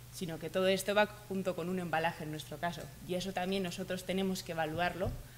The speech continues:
a la hora de analizar la E P D, porque esos impactos también se asocian a nosotros y a nuestro producto. Bueno, una vez que tenemos nuestro producto, ¿no? Lo que tenemos que valorar hasta qué, hasta, hasta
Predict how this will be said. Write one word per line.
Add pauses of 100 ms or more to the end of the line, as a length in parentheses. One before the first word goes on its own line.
(160)
a
la
hora
de
analizar
la
E
P
D,
porque
esos
impactos
también
se
asocian
a
nosotros
y
a
nuestro
producto. (2750)
Bueno,
una
vez
que
tenemos
nuestro
producto,
¿no? (340)
Lo
que
tenemos
que
valorar
hasta
qué,
hasta,
hasta